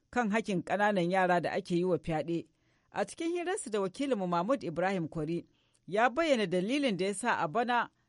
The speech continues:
aka mai da hankali kan cin zarafin ƙananan yara a taron da cibiyar ta saba gudanarwa shekara-shekara.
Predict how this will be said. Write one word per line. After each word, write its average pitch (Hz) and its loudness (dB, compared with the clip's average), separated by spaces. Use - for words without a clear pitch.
aka 247 -2
mai 240 6
da 214 0
hankali 185 0
kan 226 -4
cin 214 -6
zarafin 185 -2
ƙananan 185 -2
yara 180 2
a 139 -4
taron 185 -2
da 175 -4
cibiyar 196 -4
ta 175 -8
saba 196 -2
gudanarwa 170 0
shekara-shekara. 156 -6